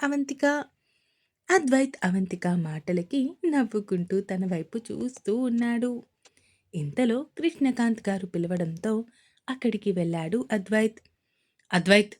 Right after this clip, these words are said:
నీ తమ్ముడేదో మాట్లాడాలంట" అంటూ జీవన్ వైపు చూశారు కృష్ణకాంత్ గారు. అద్వైత్ని అక్కడ చూడగానే ఎందుకో ఒక సెకండ్ భయంగా అనిపించింది జీవన్కి.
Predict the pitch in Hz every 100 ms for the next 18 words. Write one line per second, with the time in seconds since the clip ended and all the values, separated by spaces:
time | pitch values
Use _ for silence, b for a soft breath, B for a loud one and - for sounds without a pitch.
0 | _ 190 180 170 175 190 190 190 180 190
1 | 180 175 165 160 - - _ _ _ _
2 | - 185 170 - 233 247 - 320 285 311
3 | 240 233 208 170 175 185 175 175 180 160
4 | 185 262 269 262 269 262 254 247 240 240
5 | 247 240 _ _ _ _ _ _ _ 175
6 | 165 160 185 202 202 208 226 196 - 196
7 | 185 170 170 190 196 190 285 285 _ b
8 | b b b 240 214 208 208 - - 185
9 | - 190 170 175 202 240 214 233 226 202
10 | 196 190 180 185 180 185 170 294 294 262
11 | 262 262 262 277 269